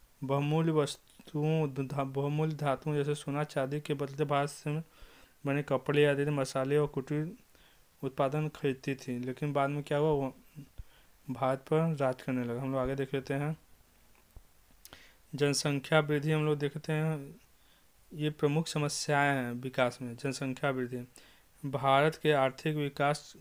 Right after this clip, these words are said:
में तेज़ी से बढ़ती जनसंख्या एक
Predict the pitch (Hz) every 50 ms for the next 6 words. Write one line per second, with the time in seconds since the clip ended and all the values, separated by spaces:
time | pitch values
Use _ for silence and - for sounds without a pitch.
0 | 160 202 - 151 147 147 147 - - 139 135 131 143 151 147 - - 151 139 143
1 | 135 127 - 147 143 139 143 135 127 - 139 131 127 - - 147 151 160 - -
2 | - - - - - - _ _ _ - 139 143 147 151 147